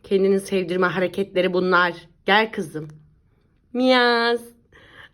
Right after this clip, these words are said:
Anneciğim. Gel. Ver patini. <laughs> Seni yerim ben. Gel buraya.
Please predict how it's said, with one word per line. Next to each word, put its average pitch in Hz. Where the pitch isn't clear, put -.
Anneciğim. 190
Gel. 202
Ver 294
patini. 269
<laughs> -
Seni 170
yerim 165
ben. 147
Gel 202
buraya. 220